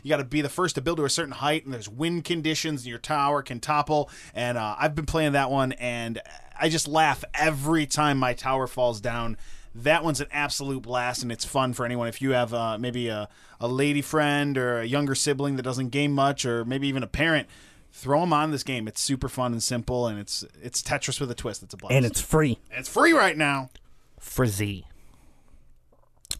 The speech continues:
Speaker 2: Oh, well, cool.
Speaker 1: I
Speaker 2: That's
Speaker 1: got,
Speaker 2: good.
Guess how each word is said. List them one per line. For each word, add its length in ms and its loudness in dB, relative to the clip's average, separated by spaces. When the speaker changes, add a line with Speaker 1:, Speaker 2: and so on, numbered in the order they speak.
Speaker 2:
Oh, 180 6
well, 260 4
cool. 300 4
Speaker 1:
I 80 4
Speaker 2:
That's 140 4
Speaker 1:
got, 140 6
Speaker 2:
good. 80 -14